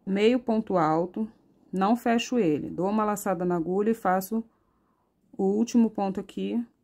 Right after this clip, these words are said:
com meio ponto alto também. E aí, agora sim, eu fecho os dois juntos.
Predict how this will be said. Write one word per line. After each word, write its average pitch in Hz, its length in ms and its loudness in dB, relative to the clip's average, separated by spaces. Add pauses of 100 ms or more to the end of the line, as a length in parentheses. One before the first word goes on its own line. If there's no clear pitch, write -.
(520)
com 208 160 -2
meio 202 320 2
ponto 214 340 -2
alto 196 280 0
também. 220 580 2 (560)
E 160 60 -4
aí, 175 160 2
agora 190 380 2
sim, 226 200 -4
eu 208 80 -4
fecho 208 280 -6
os 208 80 -10
dois 208 220 -2
juntos. - 560 -8